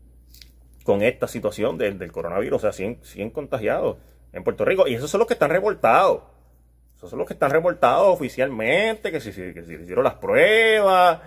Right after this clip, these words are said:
y todo, está. Esos son los que están reportados, pero los que no están reportados. Yo pienso, yo pienso, a mi opinión, es que hay mucho más contagiados en Puerto Rico que aún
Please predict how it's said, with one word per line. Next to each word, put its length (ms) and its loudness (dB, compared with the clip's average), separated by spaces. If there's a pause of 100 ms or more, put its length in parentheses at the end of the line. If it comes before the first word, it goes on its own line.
(220)
y 100 -16
todo, 540 4
está. 560 0
Esos 200 -20
son 140 -4
los 80 -8
que 80 -18
están 160 -14
reportados, 560 2
pero 160 4
los 240 -2
que 220 -6
no 120 -2
están 240 -4
reportados. 840 0 (840)
Yo 180 4
pienso, 540 2
yo 180 2
pienso, 480 -4 (120)
a 140 -12
mi 100 -16
opinión, 360 -8
es 100 -8
que 300 2 (240)
hay 160 0
mucho 460 2
más 160 2
contagiados 600 0
en 100 -2
Puerto 220 -4
Rico 280 -2
que 100 0
aún 380 2